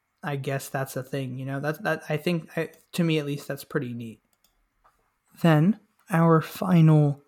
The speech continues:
Lapithus son is Lesbos.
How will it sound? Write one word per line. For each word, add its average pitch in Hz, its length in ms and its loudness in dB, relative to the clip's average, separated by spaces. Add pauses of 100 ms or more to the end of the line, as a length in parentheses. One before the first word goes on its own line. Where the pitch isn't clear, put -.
(280)
Lapithus 156 880 0 (140)
son 127 480 -4 (460)
is 151 340 2
Lesbos. 175 800 0